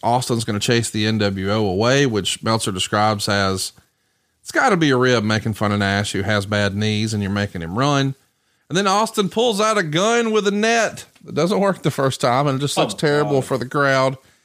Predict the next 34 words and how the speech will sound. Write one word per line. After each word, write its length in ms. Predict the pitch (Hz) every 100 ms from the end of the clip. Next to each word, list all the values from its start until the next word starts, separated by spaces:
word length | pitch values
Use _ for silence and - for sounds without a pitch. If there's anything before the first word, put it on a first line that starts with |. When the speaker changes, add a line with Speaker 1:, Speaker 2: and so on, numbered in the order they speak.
| _ _ -
Speaker 1:
Eventually 480 | 117 185 180 180 160
it 100 | 123
works. 380 | 147 147 -
It'll 140 | 101 113
all 120 | 165
be 140 | 165
cleaned 280 | 143 160 147
up 160 | 127 127
for 120 | 107
T 220 | 123 135
V, 280 | 120 120 123
but 300 | 117 104 - _ _ _ _ 151
is 140 | 139
this 200 | 214 -
one 140 | 269 247
of 60 |
those 160 | 226 160
moments? 420 | 165 131 104 - -
And 140 | 165
I 100 | 214
know 540 | 240 208 180 143 139 - _ _ _ _ _ _ _ _ -
that 120 | 147
you've 200 | 185 202
told 240 | 196 180
us 80 | 160
here 140 | 170 156
on 80 |
the 80 | 139
show, 480 | - 139 110 104 104 - _ _ -
I 60 | 180
love 260 | 220 247
live 300 | 196 185 170
T 160 | - 160
V 320 | 185 165 -